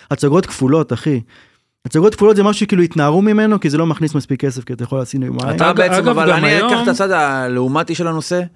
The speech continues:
Speaker 1: נו.
Speaker 2: כדי לפתח את זה, אני אגיד לך שאתה עושה בורקסיזציה של הכדורגל.
Speaker 1: אבל זה כדורגל, אחי.
Speaker 2: למה?
Speaker 1: כדורגל זה בורקס,
Speaker 3: אבל
Speaker 1: זה
Speaker 3: דווקא
Speaker 1: לא
Speaker 3: מה שגד אומר
Speaker 2: למה זה בורקס?
Speaker 3: יש לך מלא
Speaker 1: כי
Speaker 2: למה?
Speaker 1: זה הכי עממי, כי סליחה, אבל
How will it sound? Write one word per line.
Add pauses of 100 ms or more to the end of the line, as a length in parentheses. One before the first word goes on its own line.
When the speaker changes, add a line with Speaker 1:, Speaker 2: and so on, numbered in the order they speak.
Speaker 1:
נו. (520)
Speaker 2:
כדי
לפתח
את
זה,
אני
אגיד
לך
שאתה
עושה (680)
בורקסיזציה
של
הכדורגל. (120)
Speaker 1:
אבל
זה
כדורגל,
אחי. (260)
Speaker 2:
למה?
Speaker 1:
כדורגל
זה
בורקס,
Speaker 3:
אבל
Speaker 1:
זה
Speaker 3:
דווקא
Speaker 1:
לא
Speaker 3:
מה
שגד
אומר
Speaker 2:
למה
זה
בורקס?
Speaker 3:
יש
לך
מלא
Speaker 1:
כי
Speaker 2:
למה?
Speaker 1:
זה
הכי
עממי,
כי
סליחה,
אבל